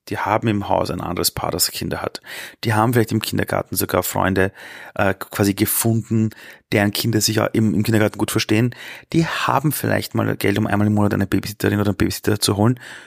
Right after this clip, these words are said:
Und die machen's aber nicht, weil sie ein schlechtes Gewissen haben, weil sie glauben,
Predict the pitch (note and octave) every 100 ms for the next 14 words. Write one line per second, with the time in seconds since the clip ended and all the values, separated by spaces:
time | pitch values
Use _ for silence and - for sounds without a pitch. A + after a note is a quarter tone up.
0 | - _ - G#2+ G#2+ G#2+ - B2 - G2
1 | G2 G2+ - _ _ _ - F#2 - F#2
2 | - - G#2+ C3+ - B2 B2 B2 A#2+ -
3 | - - - F#2+ - G2 G2